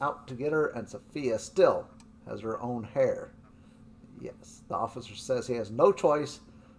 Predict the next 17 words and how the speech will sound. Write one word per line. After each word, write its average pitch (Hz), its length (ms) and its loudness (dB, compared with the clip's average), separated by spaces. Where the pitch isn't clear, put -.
but 123 160 2
to 127 60 -4
put - 260 -4
Sophia 131 580 2
under 202 280 6
arrest 120 640 6
and 135 220 -4
take 208 300 2
her 107 280 2
into 123 240 -2
the 110 100 -8
station. - 540 -4
Okay, 127 260 0
I'm 110 220 -2
not 143 160 2
a 127 60 4
lawyer. 131 640 4